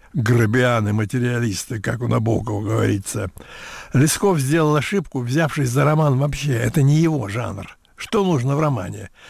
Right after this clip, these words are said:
Система персонажей, которые в их самодвижении рождают сюжет, а сюжет,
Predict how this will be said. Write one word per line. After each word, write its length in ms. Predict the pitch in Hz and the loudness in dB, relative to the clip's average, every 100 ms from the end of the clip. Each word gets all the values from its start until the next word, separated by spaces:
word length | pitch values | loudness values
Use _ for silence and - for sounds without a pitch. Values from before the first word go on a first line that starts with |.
| - - | -20 -10
Система 540 | - 165 - 175 156 | 0 0 2 2 2
персонажей, 720 | 123 131 147 151 185 123 110 - - - | 0 -2 0 2 2 2 0 -4 -14 -2
которые 520 | 139 151 143 135 - | 0 2 2 2 0
в 160 | 143 | 0
их 100 | 147 - | 0 -2
самодвижении 960 | 143 - 135 131 139 127 165 175 143 135 | -4 0 2 2 2 2 2 2 2 0
рождают 640 | 127 123 127 120 139 135 | 0 0 0 0 0 0
сюжет, 560 | 113 160 151 147 92 - - - - | 0 0 2 0 -2 -8 -20 -20 -2
а 140 | 127 | 0
сюжет, 400 | 110 131 175 139 | 2 4 2 0